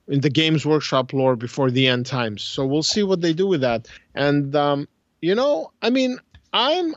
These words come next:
I'm on board with what they're doing. They're not overly monetizing it. They're not doing any, any shenanigans. The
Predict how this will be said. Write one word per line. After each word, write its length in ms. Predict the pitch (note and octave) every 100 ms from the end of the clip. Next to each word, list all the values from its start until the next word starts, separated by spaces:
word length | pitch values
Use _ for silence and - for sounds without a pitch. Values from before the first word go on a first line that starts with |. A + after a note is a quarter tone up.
| -
I'm 260 | G#3 A#3+
on 200 | A3+ A3
board 320 | E3+ F3 F3+ E3
with 140 | C#3
what 160 | D#3+ D3+
they're 160 | C#3+
doing. 400 | B2+ C3 A2+ G#2+ A2
They're 160 | C3+
not 280 | D3 F3 G3 _ _ _
overly 420 | D#3 D#3+ E3+ E3
monetizing 840 | D#3+ C#3 C3 C#3 C#3 C3+ C3 C#3 C3
it. 200 | C3+ C3
They're 160 | B2+ A#2
not 300 | B2+ C#3 C3+
doing 340 | C3+ C#3 C3
any, 680 | B2+ B2+ C3 C3 C3 B2+ B2 -
any 260 | C3 C#3
shenanigans. 920 | C3+ - D3 B2+ B2 B2 A#2+ A#2+ A#2 -
The 140 | G#2+